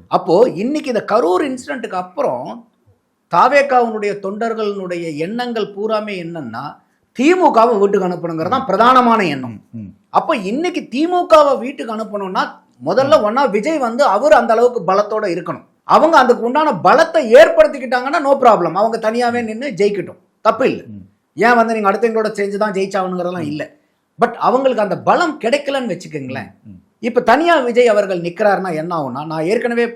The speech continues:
Speaker 1: கரூர் இன்சிடென்ட்க்கு முன்னாடியே நான் என்ன சொல்லியிருந்தேன்னா, விஜய் அவர்களுக்கு கிடைக்கக்கூடிய இந்த பத்து to பதினஞ்சு சதவீத
Speaker 2: ம்.
Speaker 1: வாக்குல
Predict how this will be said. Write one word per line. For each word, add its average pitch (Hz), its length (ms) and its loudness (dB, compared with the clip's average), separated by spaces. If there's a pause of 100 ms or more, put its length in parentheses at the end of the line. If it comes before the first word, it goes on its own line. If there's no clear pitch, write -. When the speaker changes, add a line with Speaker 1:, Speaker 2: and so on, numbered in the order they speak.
(340)
Speaker 1:
கரூர் 254 320 2
இன்சிடென்ட்க்கு 226 360 -4
முன்னாடியே 190 340 -6
நான் 175 120 -8
என்ன 175 220 -10
சொல்லியிருந்தேன்னா, 135 440 -10 (840)
விஜய் 214 320 0
அவர்களுக்கு 226 440 2
கிடைக்கக்கூடிய 196 540 -4
இந்த 170 180 -8
பத்து 170 260 -6
to 220 220 -10
பதினஞ்சு 175 340 -10
சதவீத 147 480 -10
Speaker 2:
ம். 113 80 -8
Speaker 1:
வாக்குல 117 420 -4